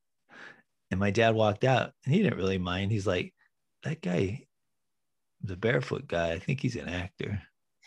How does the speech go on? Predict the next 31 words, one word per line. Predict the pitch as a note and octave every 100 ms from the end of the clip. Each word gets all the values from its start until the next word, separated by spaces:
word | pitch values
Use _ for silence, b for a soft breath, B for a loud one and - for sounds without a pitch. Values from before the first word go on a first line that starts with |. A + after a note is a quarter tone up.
| B
He | - E3
knew | E3 C#3+ C#3+
it. | C3+
He, | C#3+ D3+
he | - C3+ C#3
added | C3 C3+ C#3+
it | B2 A#2
all | G#2+ A2
up. | G#2+ -
He | A2+
knew, | A#2 B2+
like, | A#2+ G#2 -
what | G#2
happened, | F2 G2+ G2 F#2 F2 G#2 _ B B B _
but | C3+
he | D3+
didn't | C#3
really | A2 G2+
mind. | F#2+ G2 G#2
He, | C3+
he, | - B2 C3+ - B2+
he |
had | C3+ -
fun | A#2+ A#2+ A2
just | G#2 - - - B B B -
meeting | A2 G#2+ A2+
everybody. | A2 A#2+ A2+ G#2+ A2 G#2
And | F#2+
that | F#2+ -
was | G2
that. | G2+ G2+